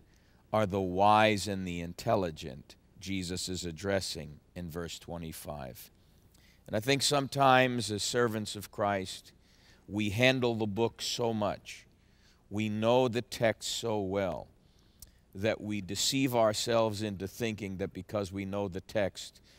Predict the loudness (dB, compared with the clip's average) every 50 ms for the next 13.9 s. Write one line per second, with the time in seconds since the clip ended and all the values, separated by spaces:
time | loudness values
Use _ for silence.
0 | -20 _ -12 -6 -4 -4 -2 2 2 2 2 2 -2 -2 -2 -2 -2 0 0 0
1 | -2 -4 -8 -10 -14 -16 -8 -6 -4 -4 -2 -2 -4 -4 -4 -4 -6 -6 -4 -2
2 | 0 0 0 0 -4 -10 -10 -8 -10 -8 -8 -8 -10 -8 -8 -8 -8 -8 -8 -8
3 | -8 -6 -6 -6 -6 -8 -10 -12 -18 -20 _ -20 -20 -20 _ _ -20 -20 -20 _
4 | -4 -2 0 0 0 0 0 2 2 2 2 6 8 8 8 8 4 -2 0 0
5 | 2 0 0 -2 -8 -4 0 2 4 4 4 2 2 2 2 0 0 -2 -6 -10
6 | -20 -20 -18 -6 -2 0 0 0 4 6 6 6 6 4 0 0 -4 -8 -16 _
7 | _ _ _ -20 -20 -20 -20 -20 -20 _ -12 -6 -4 -2 -2 -2 0 0 2 2
8 | 2 2 0 -2 0 0 2 0 -2 -2 0 2 4 4 4 2 2 0 0 -2
9 | -2 2 4 6 6 6 2 -2 -2 -2 -2 -4 -2 0 0 0 0 0 0 0
10 | 2 4 4 4 4 2 0 0 0 -2 -4 -8 _ _ _ _ _ _ _ _
11 | _ _ _ _ -8 -4 0 0 0 2 4 6 6 8 6 6 2 -2 -10 -18
12 | _ -12 -10 -4 -2 -2 -2 -2 -2 -2 0 2 2 4 4 4 2 2 0 -2
13 | -4 -4 -2 0 0 0 -2 -2 -2 -2 0 0 0 -2 -2 -4 -6 -8